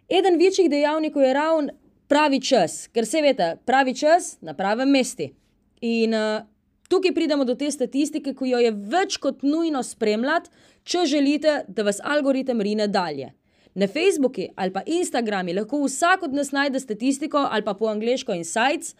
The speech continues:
Eh, Analytics, obstaja še ogromno, ogromno drugih strani, ampak za prvič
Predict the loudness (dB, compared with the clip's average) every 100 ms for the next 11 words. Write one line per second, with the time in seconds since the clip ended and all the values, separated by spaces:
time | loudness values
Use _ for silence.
0 | _ _ _ _ _ 2 6 6 4 2
1 | 4 2 0 -2 -4 -2 2 2 2 0
2 | 0 2 4 4 2 -2 -2 -2 -2 -2
3 | -2 -4 -4 -2 -2 -2 -4 -4 0 0
4 | 2 -2 -6